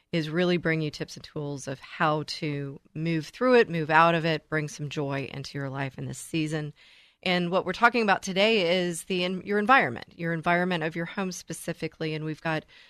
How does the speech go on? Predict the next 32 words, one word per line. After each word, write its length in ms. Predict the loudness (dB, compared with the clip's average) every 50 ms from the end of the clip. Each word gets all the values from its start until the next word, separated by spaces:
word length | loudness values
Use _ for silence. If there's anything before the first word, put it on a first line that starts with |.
| _ _
two 220 | -12 -4 -2 0 4
ladies 400 | 4 4 4 4 2 0 -2 -6
here, 560 | -10 -8 -2 0 2 2 2 2 2 0 -2 -4 -4
uh, 180 | -6 -6 -6 -6
interior 500 | -8 -10 -6 -4 -2 0 0 0 0 -2
designers 560 | -4 -4 -4 -2 -2 -2 -2 -4 -4 -6 -8
and 140 | -12 -14 -14
stagers, 680 | -12 -4 -2 0 0 0 0 0 0 0 -2 -2 -6
home 260 | -8 -6 -6 -6 -6
stagers, 540 | -6 -8 -6 -4 -4 -4 -4 -4 -4 -6 -6 -10 _ _ -20 _ _ _ -6 -6
who 80 | -6
can 160 | -4 -4 -6
help 320 | -6 -4 0 0 0 0 0
us 340 | -2 -2 0 -2 -2 -6 -8
look 220 | -6 -4 -4 -4
at 120 | -6 -10 -10
some 200 | -10 -10 -10 -8
things 340 | -6 -6 -6 -6 -6 -8 -8
that 120 | -8 -6
we've 180 | -6 -4 -4 -2
identified 800 | -2 -4 -4 -2 -2 -2 0 0 -2 -4 -4 -6 -4 -4 -6 -6
that 160 | -10 -12 -12
kinda 320 | -12 -10 -8 -8 -8 -8 -10 _
can 160 | -12 -10 -10
bring 480 | -8 -4 0 2 2 2 2 2 0 2
down 380 | 4 4 4 4 2 0 -2
the 300 | -4 -4 -4 -4 -6 -6 -6
energy 380 | -6 -6 -6 -6 -6 -6 -6
in 60 | -6
a 80 | -8 -8
home, 400 | -8 -6 -6 -4 -4 -4 -6 -8 -10 _ -20 -20 -20 _ _ _ _ -10
um, 440 | -8 -6 -6 -6 -8 -8 -10 -12